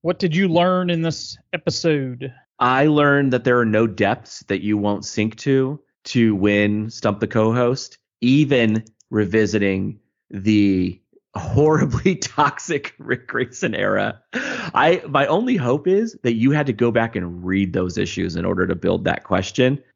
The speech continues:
Speaker 2: And that's the only thing that gives me satisfaction, is that you had to punish yourself by revisiting the Rick. But you actually didn't mind that era, right?
Speaker 1: No, I didn't read the whole thing.
Speaker 2: Oh, okay. But, uh, yeah,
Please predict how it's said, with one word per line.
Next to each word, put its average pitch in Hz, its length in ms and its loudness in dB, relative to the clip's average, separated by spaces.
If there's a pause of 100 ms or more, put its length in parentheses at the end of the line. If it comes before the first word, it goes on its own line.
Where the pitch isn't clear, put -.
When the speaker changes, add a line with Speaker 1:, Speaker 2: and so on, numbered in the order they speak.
(100)
Speaker 2:
And 107 140 4
that's 110 200 2
the 127 100 4
only 120 180 2
thing 117 100 2
that 110 80 4
gives 98 180 -2
me 98 100 -2
satisfaction, 95 680 -4
is 85 80 -8
that 80 160 -4
you 101 140 0
had 101 140 0
to - 40 0
punish 120 460 -2
yourself 92 560 -2 (340)
by 98 100 2
revisiting 104 680 2
the 95 80 2
Rick. 101 140 -2
But 147 100 4
you 311 120 6
actually 381 260 0
didn't 208 200 -2
mind 240 240 2
that 285 140 2
era, 95 260 0
right? 107 340 -4 (240)
Speaker 1:
No, 175 200 2
I 156 100 2
didn't 147 240 -2
read 131 220 -4
the 135 80 -6
whole 131 160 -8
thing. 139 260 -8 (260)
Speaker 2:
Oh, 104 180 2
okay. 113 260 -2 (360)
But, 127 260 0
uh, 113 140 4
yeah, 123 260 0